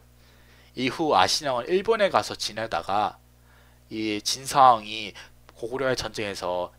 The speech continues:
계속 연파-, 연패당하여 민심이 떨어지니까 그 틈을 타서 이 정별을 일으켜서 신사왕을 죽이고 자신이 왕이 되었어요.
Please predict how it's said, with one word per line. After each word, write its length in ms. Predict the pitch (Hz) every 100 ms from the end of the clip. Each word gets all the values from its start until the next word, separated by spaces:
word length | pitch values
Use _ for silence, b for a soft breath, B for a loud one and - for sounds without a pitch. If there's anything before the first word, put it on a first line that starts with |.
| -
계속 380 | - 101 95 -
연파-, 500 | 92 98 - 139 - -
연패당하여 720 | 101 135 123 98 92 95 92
민심이 440 | - 110 - 123 113
떨어지니까 840 | 147 160 143 104 87 - 98 78 - -
그 200 | - 156
틈을 260 | - 185 180
타서 500 | - 113 113 101 - B B B B B -
이 120 | 107
정별을 480 | - 117 123 135 143
일으켜서 520 | 113 - 101 101 95 -
신사왕을 580 | - 135 131 127 123 113
죽이고 540 | - - 139 110 - b b
자신이 460 | - 101 - 123 117
왕이 340 | 92 92 101
되었어요. 600 | 107 95 - 87 92 87